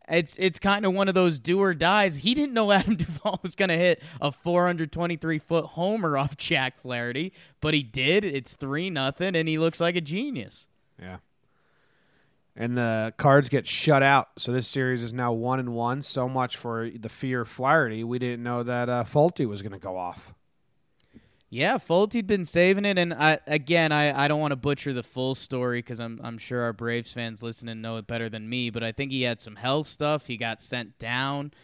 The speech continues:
Speaker 1: um, and he just kinda wasn't right, and he started showing signs towards the end of the season. And this is, this was huge for him 'cause I, he's a guy that was supposed to be part of this Braves future going forward. He had a pretty atrocious year,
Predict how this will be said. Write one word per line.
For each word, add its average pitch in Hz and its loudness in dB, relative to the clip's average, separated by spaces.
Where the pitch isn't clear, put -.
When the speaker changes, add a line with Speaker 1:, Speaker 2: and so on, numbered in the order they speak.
Speaker 1:
um, 110 -6
and 120 -4
he 117 -2
just 117 -6
kinda 123 -4
wasn't 117 -4
right, 127 2
and 117 -6
he 110 -10
started 123 -6
showing 117 -6
signs 120 -6
towards 117 -8
the 117 -6
end 117 -6
of - -10
the 107 -10
season. 127 -6
And 170 2
this 202 0
is, 175 0
this 185 2
was 175 2
huge 185 -4
for 127 -4
him 110 -10
'cause 117 -10
I, 123 -2
he's 165 -2
a 151 0
guy 143 4
that 131 -2
was 127 -4
supposed 147 -2
to 135 -8
be 156 0
part 131 0
of 120 -10
this 120 -6
Braves 123 -2
future 131 -4
going 123 -4
forward. 127 -2
He 120 -4
had 117 -2
a - -10
pretty 131 -6
atrocious 123 -8
year, 123 -2